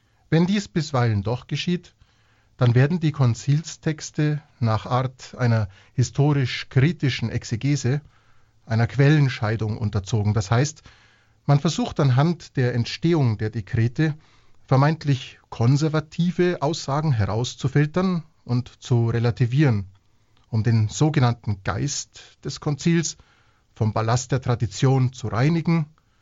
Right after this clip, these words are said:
und auf moderne, zeitgemäße und genehme liberale Stimmen zu reduzieren. Wer allerdings so vorgeht, tut nicht nur den heiligen Dokumenten Gewalt an.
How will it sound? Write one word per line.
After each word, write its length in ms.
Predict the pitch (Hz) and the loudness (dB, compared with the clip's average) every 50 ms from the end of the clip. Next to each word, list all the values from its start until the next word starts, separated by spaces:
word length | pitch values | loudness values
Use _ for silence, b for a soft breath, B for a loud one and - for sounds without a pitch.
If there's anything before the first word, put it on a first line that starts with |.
| _ _ _ _ _ - | _ _ _ _ _ -8
und 120 | 127 120 - | -6 -4 -2
auf 140 | 117 - | 0 0
moderne, 720 | 131 120 113 - 127 120 139 151 151 131 113 107 107 107 - - | 2 2 2 2 2 2 2 4 2 2 2 0 -4 -8 -10 -10
zeitgemäße 840 | - 127 143 147 - - - 135 123 117 107 - - - 107 101 | -6 -4 -4 -4 -4 -2 0 0 0 0 -2 -4 -6 -8 -4 -4
und 340 | 107 107 104 - - - - b b b b b b | -4 -4 -4 -6 -12 -20 -20 b b b b b b
genehme 500 | 127 120 131 151 160 151 131 110 98 107 - | 4 6 6 6 6 4 4 2 0 -2 -6
liberale 500 | 123 123 - 110 110 113 131 143 127 110 | -8 -6 -4 -4 -2 -2 0 0 0 -2
Stimmen 400 | - - - 107 98 98 92 92 | -2 -2 -2 -2 0 -2 -4 -6
zu 140 | - - 107 | -6 -4 -4
reduzieren. 580 | 107 101 - 123 123 - - 139 113 95 98 - - _ _ _ _ _ _ _ _ _ _ _ _ _ _ _ _ _ _ _ _ _ _ _ b b b b b b b b b b b - | -2 0 0 -2 -2 0 0 0 0 0 -2 -6 -14 _ _ _ _ _ _ _ _ _ _ _ _ _ _ _ _ _ _ _ _ _ _ _ b b b b b b b b b b b 0
Wer 200 | 139 151 170 170 | 2 4 4 4
allerdings 440 | 175 175 180 160 175 160 - - - | 2 0 0 0 0 -2 -2 -2 -2
so 160 | 180 185 180 | -2 -2 -2
vorgeht, 600 | - - 135 127 123 - 135 139 147 - - - _ _ _ _ _ _ _ _ _ _ _ _ - | -2 -2 -2 -2 -2 0 -2 -2 -2 -4 -8 -20 _ _ _ _ _ _ _ _ _ _ _ _ -4
tut 240 | - 139 131 131 - | 0 0 0 2 2
nicht 240 | 175 175 - - - | 0 0 0 0 2
nur 240 | 135 120 113 107 107 | 2 4 2 2 0
den 260 | - 120 107 104 101 | 0 0 2 2 2
heiligen 400 | 135 135 143 135 131 127 127 123 | 2 2 0 0 0 0 0 0
Dokumenten 640 | - 120 - - 123 117 120 131 147 139 - 120 107 | 0 -2 0 2 2 4 4 2 0 -2 -2 -4 -2
Gewalt 420 | - 107 98 98 101 104 - - | -2 -2 -4 -4 -6 -6 -6 -8
an. 220 | - 101 101 107 | -6 -6 -6 -6